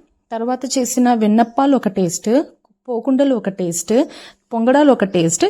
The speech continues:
ఇప్పుడు ఈ ఉక్రి ఒక టేస్ట్ అంట. అంటే ఒక్కొక్క ఐటెంకి టేస్ట్ అనేది మారుతూ ఉంటుంది అని గౌతమ్ అన్నాడు. ఇదిగోండి, ఇదేమో కొంచెం పిండి, దీంతో వచ్చేసి పోకుండలు,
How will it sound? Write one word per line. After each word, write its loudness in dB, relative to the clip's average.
ఇప్పుడు 0
ఈ 6
ఉక్రి 0
ఒక 0
టేస్ట్ -2
అంట. 0
అంటే 2
ఒక్కొక్క -2
ఐటెంకి -2
టేస్ట్ -2
అనేది 4
మారుతూ 2
ఉంటుంది 0
అని 0
గౌతమ్ -2
అన్నాడు. -2
ఇదిగోండి, -6
ఇదేమో -2
కొంచెం 2
పిండి, 0
దీంతో 2
వచ్చేసి -2
పోకుండలు, -2